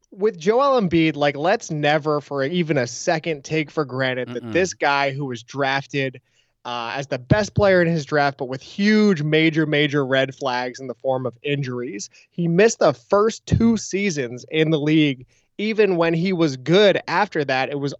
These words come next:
Speaker 1: always this question about health.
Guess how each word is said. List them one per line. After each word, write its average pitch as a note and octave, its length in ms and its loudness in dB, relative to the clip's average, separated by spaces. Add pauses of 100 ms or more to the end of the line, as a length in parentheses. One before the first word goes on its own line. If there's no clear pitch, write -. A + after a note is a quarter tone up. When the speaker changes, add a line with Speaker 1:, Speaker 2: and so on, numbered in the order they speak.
Speaker 1:
always E3 480 2
this D3 160 -6
question D3 440 -4
about B2+ 320 -8
health. F#3+ 600 0